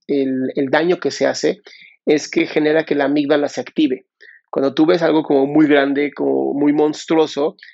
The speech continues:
automáticamente tu cerebro busca sobrevivir, porque recuerda que nuestra mente está diseñada para sobrevivir. Entonces, cuando tenemos eventos y, y automáticamente los maximizamos,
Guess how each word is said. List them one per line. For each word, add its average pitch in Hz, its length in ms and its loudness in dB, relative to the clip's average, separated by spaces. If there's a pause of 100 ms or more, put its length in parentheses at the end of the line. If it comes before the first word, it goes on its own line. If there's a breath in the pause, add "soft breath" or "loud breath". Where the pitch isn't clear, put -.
(140 loud breath)
automáticamente 147 840 -2
tu 147 100 -6
cerebro 143 360 0
busca 139 280 -6
sobrevivir, 131 720 0 (280)
porque 139 240 -2
recuerda 139 540 0
que - 120 -14
nuestra 156 260 -2
mente 147 200 -2
está 131 200 -6
diseñada 127 480 -6
para 120 180 -6
sobrevivir. 170 560 0 (720 loud breath)
Entonces, 208 520 0
cuando 143 540 -4
tenemos 165 400 -4
eventos 143 560 -4
y, - 220 -10
y 143 80 0
automáticamente 143 880 -2
los 139 200 -2
maximizamos, 139 1040 -4